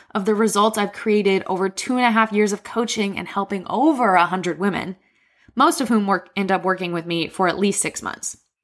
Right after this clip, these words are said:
So as you just heard me do right now, a way to counteract those limiting beliefs, even when you feel like you're in the middle of one, you can counteract it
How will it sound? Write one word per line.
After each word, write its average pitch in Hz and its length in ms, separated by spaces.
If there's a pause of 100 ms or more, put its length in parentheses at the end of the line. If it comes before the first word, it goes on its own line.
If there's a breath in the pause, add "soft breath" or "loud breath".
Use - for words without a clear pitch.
(640)
So - 160
as 311 100
you 311 80
just - 300
heard 240 160
me 185 140
do 185 160
right 165 240
now, 156 480
a 196 80
way 202 160
to 214 80
counteract 190 760
those 170 220
limiting 170 260
beliefs, 156 640 (460 soft breath)
even 339 400
when 277 160
you 254 120
feel 262 320
like 247 280
you're 214 100
in 208 160
the 196 80
middle 185 420
of 156 120
one, 104 320 (340 soft breath)
you 233 160
can 269 160
counteract 226 640
it 302 200